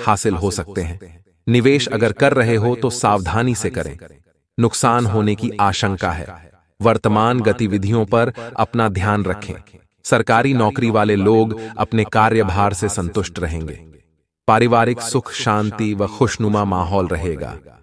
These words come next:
जबकि प्रेम संबंध में गलतफहमियां हो सकती हैं। पर साथ ही दोस्तों, परिस्थितियों को शांतिपूर्ण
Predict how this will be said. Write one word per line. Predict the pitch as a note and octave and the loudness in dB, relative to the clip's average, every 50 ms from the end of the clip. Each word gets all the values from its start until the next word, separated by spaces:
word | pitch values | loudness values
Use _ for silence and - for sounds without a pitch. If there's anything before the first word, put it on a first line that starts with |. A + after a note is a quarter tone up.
| _ _ _ _ - | _ _ _ _ -2
जबकि | G#2+ A2 - - A2 | -2 -2 0 -2 -4
प्रेम | G#2+ A2 A2+ A2+ A#2 A#2 | 0 2 2 2 2 0
संबंध | A2 - A2 G#2 G2+ G2+ G#2+ G#2+ F#2+ | -2 -2 -2 0 0 0 0 0 0
में | G2 G2+ G2+ G#2 F#2 | 0 -2 -2 0 0
गलतफहमियां | G2 G#2 G#2 G2+ - - G2 F2 G2 G2 G2 F#2+ F2+ D#2 | 0 2 0 0 -2 -4 -4 -2 -2 -2 -2 -2 -2 -2
हो | E2 F#2 | -4 -4
सकती | F2 - - - F#2 F2 F#2 | -4 -6 -8 -10 -8 -8 -8
हैं। | E2 D2+ - - F2+ E2 - - _ _ _ _ _ - | -8 -8 -10 -12 -14 -20 -20 -20 _ _ _ _ _ -2
पर | A#2 G#2+ | -2 -2
साथ | - - C3 A#2+ B2 B2+ B2 | 0 0 2 2 2 0 -2
ही | C3 B2 B2+ B2 B2+ A#2 | -2 -2 0 0 0 0
दोस्तों, | G2+ G#2 A2 A2 G#2 - - - A#2+ A2+ A2 A2 A2+ A#2+ A2+ | 2 2 2 2 2 0 -2 -2 0 0 0 -2 -4 -2 -2
परिस्थितियों | A2+ A2 G#2+ - - A2 G#2+ A2 - - G#2+ A2+ A2+ A2 | 0 0 0 -2 -4 -6 -6 -6 -4 -2 -2 -2 -2 -2
को | A2 - G#2 G#2 G#2 | 0 0 2 2 2
शांतिपूर्ण | G2+ - - A#2 G#2+ G#2+ A2 G#2 A#2 G#2+ G#2+ - A2 G#2+ G#2+ G#2+ G#2+ | 0 -2 0 0 0 0 -2 -2 -4 -6 -4 -2 0 0 0 0 0